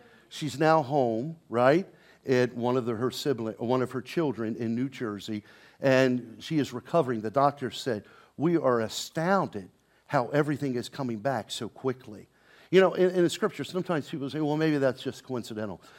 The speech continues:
But you know, when it's, there are certain times when a healing is instantaneous. And then when it says in Scripture, "You shall lay hands on the sick and they'll recover,"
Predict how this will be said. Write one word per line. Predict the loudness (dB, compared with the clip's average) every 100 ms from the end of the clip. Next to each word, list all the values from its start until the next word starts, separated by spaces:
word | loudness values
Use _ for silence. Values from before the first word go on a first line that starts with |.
| -4 8
But | 8 8
you | 2
know, | 4
when | 4
it's, | 2
there | 0 0
are | 0
certain | 2 0 0
times | 0 2 2 0 -2
when | -4
a | -2
healing | -2 -2 -2
is | -2 -4
instantaneous. | -6 -6 -12 -10 -10 -12 -16 -20 -20 _ _ _ _ _ _
And | 2 8
then | 10 10
when | 8
it | 6
says | 4 0 0
in | -4
Scripture, | -4 -4 -2
"You | -4 -4
shall | -4 -2
lay | -2
hands | -2 -2 -4
on | -4
the | -6
sick | -6 -8 -6
and | -6
they'll | -4
recover," | -6 -8 -6 -6 -6